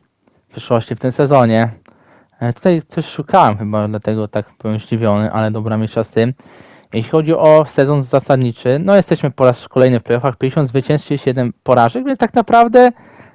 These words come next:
osiem punktów mniej niż w poprzednim sezonie. E, Anaheim trochę lepszą drużyną, pomimo tego, że ma cztery pora-, zwycięstwa mniej, ma sześć porażek mniej,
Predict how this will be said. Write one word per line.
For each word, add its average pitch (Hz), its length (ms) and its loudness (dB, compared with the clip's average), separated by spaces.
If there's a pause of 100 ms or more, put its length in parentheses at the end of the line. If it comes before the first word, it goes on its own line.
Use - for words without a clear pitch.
(200)
osiem 190 320 2
punktów 151 340 -4
mniej 151 140 -2
niż 135 100 -4
w - 40 -20
poprzednim 127 400 -4
sezonie. 151 520 2 (500)
E, 120 160 -2
Anaheim 135 640 0
trochę 120 320 -2
lepszą 143 300 0
drużyną, 143 480 -4
pomimo 135 260 -4
tego, 127 220 -6
że 117 80 -10
ma 117 100 -4
cztery 120 340 -2
pora-, 113 480 -2
zwycięstwa 113 480 -6
mniej, 113 260 -2
ma 107 240 -2
sześć - 240 -4
porażek 107 440 -6
mniej, 113 180 -4